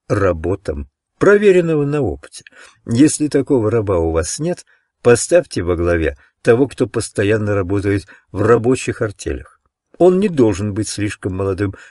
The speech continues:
где-то за тридцать. Если он слишком молод, ему будет трудно отдавать приказания другим рабам, особенно старшим по возрасту,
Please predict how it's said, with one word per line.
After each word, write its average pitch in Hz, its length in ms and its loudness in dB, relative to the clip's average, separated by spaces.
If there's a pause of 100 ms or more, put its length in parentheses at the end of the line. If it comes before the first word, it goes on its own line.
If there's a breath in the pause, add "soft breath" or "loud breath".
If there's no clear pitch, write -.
(100)
где-то 175 520 0
за 120 220 0
тридцать. - 600 -8 (580)
Если 127 400 2
он 131 140 2
слишком 135 440 -2
молод, 143 480 -2 (300 loud breath)
ему 127 240 4
будет 131 300 2
трудно 131 380 2
отдавать 123 360 2
приказания 120 640 0
другим 101 500 -2
рабам, 80 400 -4
особенно 92 460 -6
старшим - 560 -6
по 82 100 -6
возрасту, 80 640 -6